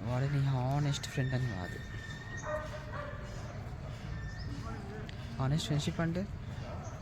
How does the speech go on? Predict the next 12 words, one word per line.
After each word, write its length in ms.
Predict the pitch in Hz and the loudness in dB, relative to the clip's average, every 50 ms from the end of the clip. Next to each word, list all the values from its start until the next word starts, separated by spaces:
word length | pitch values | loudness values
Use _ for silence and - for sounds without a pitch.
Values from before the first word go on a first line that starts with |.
| - - 123 | -4 0 2
డైలీ 300 | 131 123 123 120 117 113 107 98 98 - - - - - | 4 4 4 4 4 4 2 2 0 0 -2 -2 -2 0
స్నాప్ 280 | - - 117 110 110 | 2 4 6 6 4
స్ట్రీక్‌లో 420 | - - 107 - - - 110 107 95 - - - - - - - - - - - | 2 0 -4 -4 -4 -2 -2 0 0 0 -2 -4 -6 -6 -6 -6 -6 -6 -6 -6
స్ట్రీక్స్ 300 | - - 123 117 - - | -4 -2 -2 -2 0 0
మెయింటైన్ 280 | - 123 120 127 120 123 | 0 0 2 2 2 2
చేయడం 240 | 127 131 139 151 170 170 - - - - - - - - - - - - - - - - 120 | 2 2 2 0 0 0 -2 -4 -4 -4 -4 -4 -4 -4 -4 -6 -6 -6 -8 -8 -6 -4 -2
and 240 | 123 117 120 120 113 110 110 107 104 - - - - - - - - - - - - - - - - - - - - - - - - - - - - - - - - | 0 2 2 4 4 4 4 4 2 0 -2 -4 -6 -6 -6 -6 -6 -6 -6 -6 -6 -6 -6 -6 -6 -6 -6 -4 -4 -4 -4 -4 -4 -4 -6 -6 -6 -6 -6 0 4
Instagram-లో 480 | 139 135 - 139 127 131 127 123 123 120 | 4 4 6 6 4 4 4 4 4 4
రీల్స్ 240 | 120 131 139 135 - | 4 4 2 2 0
షేర్ 200 | - 123 110 113 | 0 0 0 0
చేయడమేనా? 500 | 113 104 104 101 95 90 - - - - - - - - 208 214 214 - - - - - - - - - - - - - - - - | 0 0 0 0 0 0 -2 -2 -2 -4 -4 -4 -6 -6 -4 -4 -4 -4 -4 -4 -4 -4 -4 -4 -4 -4 -4 -4 -4 -4 -4 -2 0
అంతేనా? 360 | - 127 135 - 165 143 - | 2 2 2 4 4 4 2